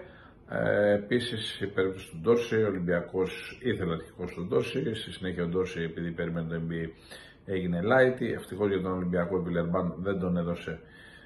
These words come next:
ε, τελικά και, ε, πήρε τελικώς τον Ντόρση ο Ολυμπιακός και βεβαίως το δύο χιλιάδες δώδεκα ήταν το αποκορύφωμα, υπό την έννοια ότι ο Ολυμπιακός, ε, πήγε να πάρει το Ράσιτς, ε, και τον, ε, Σίμονς, ο Ιβκοβιτς, ο συγχωρεμένος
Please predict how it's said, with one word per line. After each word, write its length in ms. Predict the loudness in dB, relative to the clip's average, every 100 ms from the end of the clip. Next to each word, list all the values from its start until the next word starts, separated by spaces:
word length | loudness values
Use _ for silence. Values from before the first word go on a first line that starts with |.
| -12
ε, 220 | 0 2
τελικά 800 | 2 2 0 0 6 8 8 4 0
και, 120 | 2 2 0
ε, 360 | -2 2 4 4 2
πήρε 200 | 2 2
τελικώς 460 | 2 -2 0 -2 -2
τον 140 | -2
Ντόρση 420 | 2 0 0 0
ο 40 | 2
Ολυμπιακός 520 | 0 0 0 0 -4
και 100 | -2
βεβαίως 640 | -2 0 0 0 -4 -12 -6
το 60 |
δύο 120 | -2
χιλιάδες 300 | -2 0 0
δώδεκα 420 | 2 0 2 0 -2 -8 -18 -18 -8
ήταν 300 | -4 -2 0
το 80 |
αποκορύφωμα, 640 | -2 -2 -4 0 0 0 -2
υπό 160 | -2 -4
την 120 | -4
έννοια 180 | -2 -2
ότι 120 | -2
ο 40 |
Ολυμπιακός, 840 | -2 0 0 -2 -4 -6 -8 -10 -6
ε, 200 | -4 -4 -4
πήγε 180 | -2 0
να 160 | 0
πάρει 240 | 0 0 0
το 160 | 0
Ράσιτς, 560 | 2 2 0 -8 -10 -6
ε, 140 | -6
και 120 | -6
τον, 420 | -10 -12 -6 -4 0
ε, 160 | -2
Σίμονς, 440 | -2 -2 -2 -2 0
ο 40 |
Ιβκοβιτς, 420 | -2 0 -2 -2
ο 60 | -4
συγχωρεμένος 640 | -4 -2 0 0 0 -4